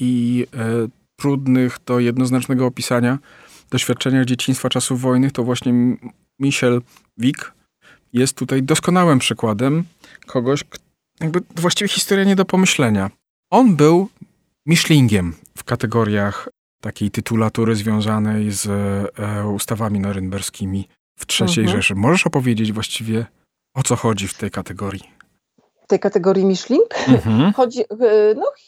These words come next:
Speaker 2: hitlerowcy wymyślili sobie, że ludzie, którzy, e, nie są, e, pełnymi Żydami, czyli nie mają, e, korzeni żydowskich z dwóch stron, a przecież zdarzały się także małżeństwa mieszane, czyli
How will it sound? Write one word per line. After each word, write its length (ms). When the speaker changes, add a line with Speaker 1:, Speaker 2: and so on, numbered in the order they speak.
Speaker 2:
hitlerowcy 500
wymyślili 500
sobie, 280
że 140
ludzie, 260
którzy, 640
e, 260
nie 160
są, 360
e, 220
pełnymi 500
Żydami, 680
czyli 200
nie 100
mają, 440
e, 180
korzeni 440
żydowskich 440
z 60
dwóch 260
stron, 540
a 60
przecież 260
zdarzały 320
się 120
także 220
małżeństwa 960
mieszane, 560
czyli 440